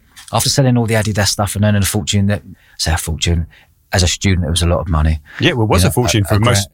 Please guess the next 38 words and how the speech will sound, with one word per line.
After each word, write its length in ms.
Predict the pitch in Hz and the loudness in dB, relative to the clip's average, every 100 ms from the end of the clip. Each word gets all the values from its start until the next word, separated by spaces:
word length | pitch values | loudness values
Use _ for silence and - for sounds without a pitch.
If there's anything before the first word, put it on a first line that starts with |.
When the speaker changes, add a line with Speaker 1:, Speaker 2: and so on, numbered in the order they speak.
| - | -4
Speaker 1:
gra-, 60 | - | -2
a 20 | |
Speaker 2:
most 80 | 110 | 0
Speaker 1:
grand 120 | 104 | 0
a 60 | 98 | 0
Speaker 2:
students. 180 | 95 | 0
Speaker 1:
week 240 | 98 98 92 | -2 -2 -4
or 20 | |
whatever 280 | 92 92 90 | -2 -2 -4
it 80 | 82 | -4
was. 240 | 95 87 | -2 -2
It 60 | 80 | -4
was, 180 | 87 - - - | -8 -10 -18 -14
it 40 | 101 | -8
was 100 | - | -4
phenomenal. 480 | 113 139 127 85 76 | 0 0 0 -4 -4
And 80 | 131 | -2
this 100 | 110 | -2
was 100 | 78 | -2
back 200 | - - | -4 -4
in 140 | 87 | -2
nineteen 420 | 87 80 80 82 | -2 -2 -4 -2
ninety-seven, 1600 | 85 82 85 87 85 - _ _ - - - - - 120 135 110 92 | -2 -2 -4 -4 -6 -10 _ _ -12 -6 -6 -4 -2 0 0 0 -2
I 80 | |
think 260 | 85 73 73 | -2 -4 -6
it 80 | - | -6
was, 200 | 71 71 | -8 -6
or 60 | |
si-, 240 | - - 71 | -6 -4 -2
whatever 380 | 95 101 92 92 | 2 2 0 0
year 220 | 98 110 | 2 0
it 100 | 71 | -2
was. 220 | 69 - - - - - - - - | -6 -6 -8 -10 -10 -10 -10 -12 -2
And 160 | 104 120 | 2 4
then 180 | 131 131 | 2 0
it 140 | 117 | -4
was 160 | 107 120 | -4 0
like, 320 | 107 - | -2 -2